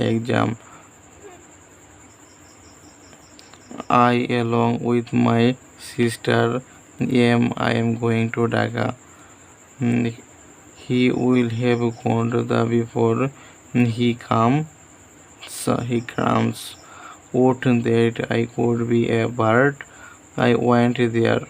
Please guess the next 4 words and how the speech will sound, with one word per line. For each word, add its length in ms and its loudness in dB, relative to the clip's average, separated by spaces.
I 160 4
went 360 2
there 320 2
for 260 -8